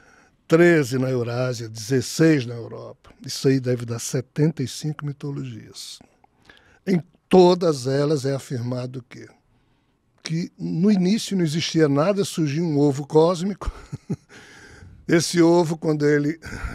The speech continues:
quebrou, saíram três coisas dentro do ovo. Por exemplo, a mitologia chinesa. Quando o ovo quebrou, saiu Yin, o Yang, e Panku, o criador, caído no Yang.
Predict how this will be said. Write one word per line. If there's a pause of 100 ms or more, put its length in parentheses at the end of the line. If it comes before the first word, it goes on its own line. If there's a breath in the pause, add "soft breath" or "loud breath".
(380 loud breath)
quebrou,
saíram
três
coisas
dentro
do
ovo. (320)
Por
exemplo,
a
mitologia
chinesa. (920 soft breath)
Quando
o
ovo
quebrou, (120)
saiu
Yin,
o
Yang, (160)
e
Panku,
o
criador,
caído
no
Yang.